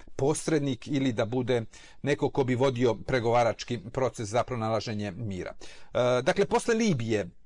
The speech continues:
a, Sirije, Ukrajine, Turska može da igra važnu ulogu u još jednom, a, ratnom teatru na prostoru kojim je upravljala vekovima kao Osmanlijska imperija. U megalomanskim snovima Erdogana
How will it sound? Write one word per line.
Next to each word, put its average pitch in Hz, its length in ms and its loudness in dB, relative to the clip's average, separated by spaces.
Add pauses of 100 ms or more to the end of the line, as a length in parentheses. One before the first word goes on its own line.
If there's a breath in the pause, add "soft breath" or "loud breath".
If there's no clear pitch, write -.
a, 107 300 2
Sirije, 110 800 0 (120)
Ukrajine, 113 720 0 (120)
Turska 214 300 0
može 196 240 2
da 170 60 4
igra 175 340 4 (320 loud breath)
važnu 175 380 2
ulogu 175 520 2
u 165 120 2
još 202 280 4
jednom, 165 380 2 (320 soft breath)
a, 113 300 2
ratnom 151 340 2
teatru 151 440 2
na 135 120 2
prostoru 156 560 2
kojim 143 360 2
je 135 220 2 (220 soft breath)
upravljala 135 680 4 (180)
vekovima 135 800 2 (300 soft breath)
kao 123 300 4
Osmanlijska 117 720 -2
imperija. 107 560 -2
U 147 340 0
megalomanskim 143 920 0 (140)
snovima 139 540 2
Erdogana 143 560 2